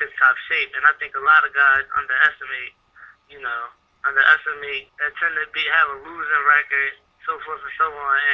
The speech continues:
And I'm not one of them guys. I come in and I give my very best every time, and I come in great shape every time, regardless of the opponent. Fight everybody like it's the world title, and I,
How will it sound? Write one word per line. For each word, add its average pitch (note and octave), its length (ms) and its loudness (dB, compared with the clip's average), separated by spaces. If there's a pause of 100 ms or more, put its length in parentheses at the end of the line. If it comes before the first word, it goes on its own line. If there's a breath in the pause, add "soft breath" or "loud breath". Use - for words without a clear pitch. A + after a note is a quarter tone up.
And C3+ 60 -6 (500 loud breath)
I'm F3 160 0
not E3+ 160 4
one E3 80 2
of D#3+ 160 2
them D#3 80 -18
guys. D#3+ 320 6
I C#3 140 6 (100)
come D3+ 160 0
in D3 240 0
and C#3 80 4
I C#3+ 60 4 (100)
give C#3 80 -10
my C3+ 240 2
very D#3 240 2
best D3 320 -2 (560)
every C#3 320 -4
time, C3+ 280 8 (120)
and C3+ 80 4
I C3+ 80 4
come C#3+ 240 0
in - 80 -20
great C#3 320 -4
shape C#3+ 240 -6 (320 loud breath)
every C3+ 240 -2
time, C#3+ 240 4
regardless C#3+ 480 -4
of D3 100 -2
the C#3 120 4 (100)
opponent. C3 480 -12
Fight D3+ 200 2 (120)
everybody C3 560 0 (240)
like C3+ 160 -2
it's C#3 160 -8
the C#3 160 -8
world C#3+ 240 -2
title, C3+ 400 0
and C#3+ 100 2
I, D3 100 8